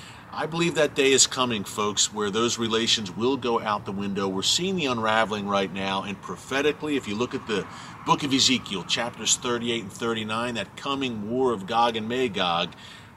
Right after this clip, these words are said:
Russia leads, I believe, that latter days confederation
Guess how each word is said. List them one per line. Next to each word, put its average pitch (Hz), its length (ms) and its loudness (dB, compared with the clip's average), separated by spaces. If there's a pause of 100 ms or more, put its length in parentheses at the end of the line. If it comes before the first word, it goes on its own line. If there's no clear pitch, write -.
(140)
Russia 117 340 2
leads, 143 460 2
I 92 160 6
believe, 90 300 -4
that 85 200 -4
latter 104 360 -2
days 104 340 -4
confederation 95 880 -4